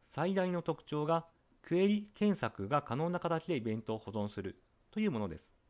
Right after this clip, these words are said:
こちらは、イベントの保存先は、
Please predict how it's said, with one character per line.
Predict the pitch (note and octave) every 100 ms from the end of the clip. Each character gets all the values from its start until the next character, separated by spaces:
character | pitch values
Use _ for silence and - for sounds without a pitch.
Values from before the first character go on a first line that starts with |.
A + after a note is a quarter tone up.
| _ _ _ _ _ _ _ _ _ _ _ _ _
こ | -
ち | F#3+
ら | G3
は、 | G#3+ B2 - _ _ _ _ -
イ |
ベ | D3+ G3
ン |
ト | G3
の | F#3
保 | D#3
存 | D#3+ D3+
先 | C#3+ -
は、 | C#3